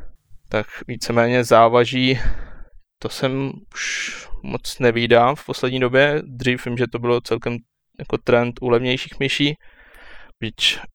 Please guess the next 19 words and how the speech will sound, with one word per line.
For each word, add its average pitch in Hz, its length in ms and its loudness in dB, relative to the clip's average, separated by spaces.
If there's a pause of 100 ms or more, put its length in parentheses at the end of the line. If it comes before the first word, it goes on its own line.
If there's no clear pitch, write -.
(160)
nějakých - 320 -8
deset, 113 320 2
dvacet 110 400 -2
gramů 113 400 2
s-, - 100 -14 (500)
asi 110 180 -6
není 113 200 -2
takový 127 260 -4
rozdíl, 120 540 2 (240)
jestli - 220 -12
přidáš 117 380 0
závaží 113 460 2
prostě 117 340 0
do 117 80 4
myši. 117 400 2 (960)
Pak - 140 -6
samozřejmě 117 480 0
existují 120 420 0
další, 117 600 2